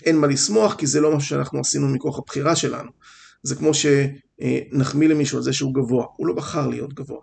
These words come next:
אם הוא אומר שמצבנו רע, אין מה להתרגש גם, כי זה טבעי, ואנחנו יכולים לעשות מה שהוא אומר לנו לצורך החלמה, או לפחות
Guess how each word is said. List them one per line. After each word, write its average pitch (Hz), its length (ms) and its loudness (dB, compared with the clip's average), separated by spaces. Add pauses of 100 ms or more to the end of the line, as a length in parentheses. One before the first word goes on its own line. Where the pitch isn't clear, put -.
(800)
אם 277 120 4
הוא 247 180 8
אומר 190 320 8 (100)
שמצבנו 143 840 2
רע, 208 200 4 (460)
אין 151 120 2
מה 151 120 2
להתרגש 143 400 0
גם, 208 220 4 (140)
כי 135 80 -6
זה 131 120 -4
טבעי, 135 400 -2
ואנחנו 151 340 0
יכולים 147 260 0
לעשות 151 320 0
מה 156 120 -2
שהוא 151 340 0
אומר 147 220 6
לנו 139 240 2
לצורך 139 320 -2
החלמה, 127 460 -4 (400)
או 143 100 4
לפחות 131 520 0